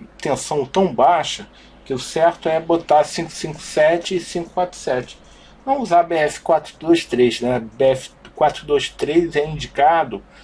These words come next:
para as tensões de oitenta, noventa volts. Se-, acima de cinquenta volts, se você vai trabalhar numa faixa de sessenta a oitenta, isso daqui é subdrive, né?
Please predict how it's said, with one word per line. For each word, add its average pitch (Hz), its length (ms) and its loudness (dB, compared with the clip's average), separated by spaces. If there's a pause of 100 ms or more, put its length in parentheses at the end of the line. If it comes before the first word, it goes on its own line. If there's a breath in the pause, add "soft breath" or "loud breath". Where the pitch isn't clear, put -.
(140 loud breath)
para 147 140 0
as - 100 -4
tensões 160 460 -4
de 143 340 -4 (100)
oitenta, 151 680 0
noventa 135 540 0
volts. 123 540 -2
Se-, - 280 -8 (500 loud breath)
acima 254 420 0
de - 100 -6
cinquenta 135 760 -2
volts, 131 680 -2 (460 loud breath)
se - 180 -10
você 127 300 0
vai 131 120 0
trabalhar 123 440 2
numa 120 220 2
faixa 127 360 0
de 113 60 -8
sessenta 135 800 -2
a 113 40 4
oitenta, 107 880 -2 (440 soft breath)
isso 165 280 -4
daqui 165 640 -4 (460)
é 143 100 2
subdrive, 143 1040 0 (460)
né? 127 240 -4